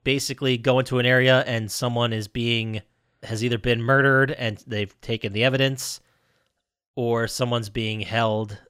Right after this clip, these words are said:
Usually there's an evidence. There's a bag or a briefcase or something you just open. But you walk in, you kill four, five, six maybe people, grab the evidence, the mission's over. Uh,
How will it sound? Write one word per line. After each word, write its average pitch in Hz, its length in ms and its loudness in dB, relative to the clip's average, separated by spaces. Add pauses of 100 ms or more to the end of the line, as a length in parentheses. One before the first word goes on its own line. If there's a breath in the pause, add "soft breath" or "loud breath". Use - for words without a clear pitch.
Usually 147 380 0
there's 120 200 2
an 113 120 -8
evidence. 101 400 -6
There's 101 160 -8
a 104 60 -6
bag 107 360 0
or 101 160 -6
a 95 60 -6
briefcase 98 580 -10
or - 40 -20
something 95 280 -14
you 92 80 -10
just 92 280 -12
open. 98 320 -10 (340 soft breath)
But 147 140 -2
you 170 120 4
walk 190 300 4
in, 120 200 2
you 113 100 -2
kill 131 260 0
four, 113 300 -2
five, 107 320 -2
six - 320 -10
maybe 101 240 -8
people, 98 440 -8 (880 soft breath)
grab 131 220 6
the 127 100 4
evidence, 120 300 2
the 117 80 -6
mission's 113 260 -4
over. 110 400 0
Uh, 113 280 2